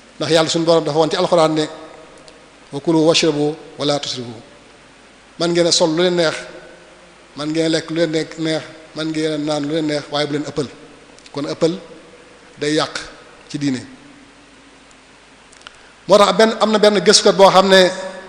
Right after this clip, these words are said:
ku ñuy wax Faysal Ibn Ali al, al Baghdani day wax ne ñu bari dañoo yaakaar ne koor yu ñuy bàyyi kese la, waaye koor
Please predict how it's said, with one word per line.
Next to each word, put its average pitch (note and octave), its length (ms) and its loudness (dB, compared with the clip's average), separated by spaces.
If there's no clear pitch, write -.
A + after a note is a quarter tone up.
ku E3+ 80 -4
ñuy F#3+ 100 6
wax E3+ 120 2
Faysal F#3+ 360 6
Ibn E3+ 120 -2
Ali E3 280 4
al, F3 120 -4
al E3 80 -4
Baghdani D#3 460 -2
day G3 120 2
wax A3 140 6
ne A3 80 4
ñu G3+ 100 2
bari G#3+ 140 8
dañoo G#3+ 180 6
yaakaar G3+ 320 8
ne G3+ 180 2
koor G3 260 8
yu E3 80 0
ñuy F#3+ 140 6
bàyyi E3 240 6
kese E3 220 2
la, C3+ 100 -2
waaye E3+ 480 6
koor F3+ 240 6